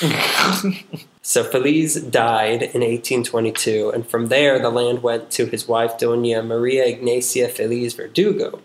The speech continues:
Speaker 1: Mm-hmm.
Speaker 2: who then in eighteen fifty-three deeded it to her daughters and her son, Don Jose Antonio Feliz.
Speaker 1: Right.
Speaker 2: And this is where our story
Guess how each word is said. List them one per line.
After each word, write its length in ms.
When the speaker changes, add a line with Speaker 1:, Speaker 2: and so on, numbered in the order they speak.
Speaker 1:
Mm-hmm. 300
Speaker 2:
who 160
then 320
in 120
eighteen 360
fifty-three 680
deeded 320
it 180
to 160
her 100
daughters 540
and 180
her 120
son, 640
Don 340
Jose 460
Antonio 680
Feliz. 640
Speaker 1:
Right. 140
Speaker 2:
And 160
this 160
is 140
where 220
our 100
story 520